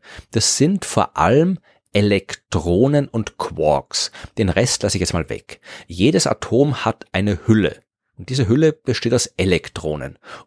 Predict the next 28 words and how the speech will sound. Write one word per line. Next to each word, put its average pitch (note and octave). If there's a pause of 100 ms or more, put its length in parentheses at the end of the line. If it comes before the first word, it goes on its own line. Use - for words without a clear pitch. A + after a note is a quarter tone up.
Uns F3
interessiert B2
aber C#3+
vor -
allem B2
der -
Atomkern. G2+ (360)
Der E2+
besteht -
aus C#3
elektrisch - (240)
positiv C#3+
geladenen E2+ (120)
Protonen A#2+ (280)
und A#2+
aus A2
elektrisch -
nicht -
geladenen G#2+ (240)
Neutronen. E2+ (460)
Das C3+
sind F3
jetzt -
aber G#2+
noch F#2
keine G#2+
fundamentalen G2+
Teilchen. D3+